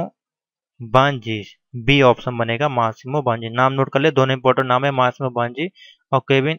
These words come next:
एस्टोन। Personal, अ, personality is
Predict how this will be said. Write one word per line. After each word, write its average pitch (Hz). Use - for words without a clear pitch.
एस्टोन। 110
Personal, 143
अ, 127
personality 139
is 156